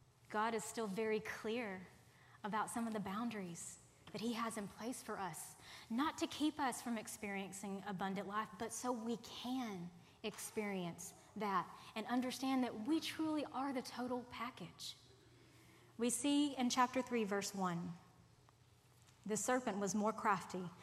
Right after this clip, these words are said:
than any of the wild animals the Lord God had made. He said to the woman,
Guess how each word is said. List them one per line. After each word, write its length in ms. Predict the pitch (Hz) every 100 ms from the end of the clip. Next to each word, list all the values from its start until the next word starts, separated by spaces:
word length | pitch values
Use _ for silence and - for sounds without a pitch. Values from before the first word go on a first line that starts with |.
| - -
than 140 | 214 208
any 240 | 254 277
of 100 | 277
the 80 | 240
wild 260 | 226 220 220
animals 440 | 202 196 190 190
the 80 | -
Lord 240 | 185 214 208
God 220 | 196 190
had 120 | 196
made. 280 | 180 170 170
He 80 | 220
said 220 | - 262
to 40 |
the 100 | 240
woman, 320 | 214 208 202